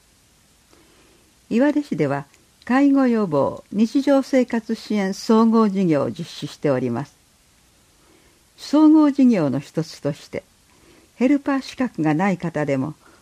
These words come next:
この研修を受講することにより、基準緩和サービスにおける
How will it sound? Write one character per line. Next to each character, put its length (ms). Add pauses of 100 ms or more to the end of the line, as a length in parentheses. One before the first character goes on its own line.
(120)
こ 120
の 120
研 240
修 260
を 60
受 200
講 240
す 160
る 120
こ 120
と 140
に 160
よ 100
り、 120 (640)
基 120
準 240
緩 240
和 120
サ 240
ー 40
ビ 100
ス 200
に 140
お 100
け 180
る 160